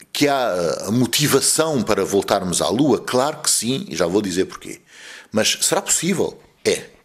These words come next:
Quais são os problemas? Bom, precisamos de respirar, precisamos de comer, precisamos de água e precisamos de combustível.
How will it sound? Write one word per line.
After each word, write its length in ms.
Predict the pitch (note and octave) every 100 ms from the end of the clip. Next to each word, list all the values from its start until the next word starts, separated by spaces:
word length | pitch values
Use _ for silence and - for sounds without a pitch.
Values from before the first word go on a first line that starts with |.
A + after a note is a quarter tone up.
| _ _
Quais 200 | - G#3
são 80 | F3+
os 100 | -
problemas? 600 | - G2 E2 B1 - - - -
Bom, 240 | - B1+ - - -
precisamos 400 | G#2 F2+ E2+ -
de 60 |
respirar, 680 | - - C#3+ D3 C#3+ E3+ E3+ - - - -
precisamos 400 | - G#2+ F#2 -
de 60 | -
comer, 560 | B2+ A2+ A#2 C3 C#3+ E3 _ - -
precisamos 380 | - G#2+ G#2+ E3
de 60 | F#2
água 540 | E2 E2 G2+ D#3 F3+ - _ _ _ _ _ _
e 60 | -
precisamos 360 | B2 C#3 D3+ -
de 60 |
combustível. 680 | E3 E3+ - D3+ G#2+ A2 A2